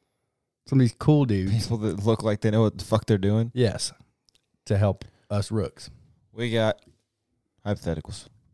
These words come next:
Speaker 2: We
Speaker 1: Hmm.
Speaker 2: got two Arkansas games to, to talk about and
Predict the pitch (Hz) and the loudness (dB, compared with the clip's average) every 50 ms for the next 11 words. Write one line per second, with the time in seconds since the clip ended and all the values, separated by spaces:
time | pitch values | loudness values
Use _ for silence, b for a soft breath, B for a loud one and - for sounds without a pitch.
0 | _ _ _ _ _ _ _ _ _ _ - 98 110 113 123 101 98 101 107 - | _ _ _ _ _ _ _ _ _ _ -6 -4 -2 0 0 0 0 0 -2 -4
1 | _ _ _ _ _ _ _ _ _ _ _ _ _ _ _ _ _ _ _ _ | _ _ _ _ _ _ _ _ _ _ _ _ _ _ _ _ _ _ _ _
2 | - - 135 139 147 151 156 156 156 - - _ - 117 123 127 120 - 92 87 | -2 2 4 4 6 6 4 2 0 -2 -6 _ 0 2 2 2 2 -2 -6 -8
3 | 92 92 90 87 80 85 85 85 82 85 85 78 - - - 92 - _ _ _ | -6 -4 -4 -4 -6 -6 -8 -8 -8 -10 -12 -16 -16 -14 -12 -12 -12 _ _ _
4 | _ - - 95 - 92 90 82 - - - 78 78 76 78 - _ _ _ _ | _ -10 -10 -8 -6 -6 -6 -6 -8 -10 -8 -8 -6 -6 -8 -10 _ _ _ _
5 | _ _ _ - 98 98 95 92 92 90 | _ _ _ -12 -10 -8 -8 -10 -12 -14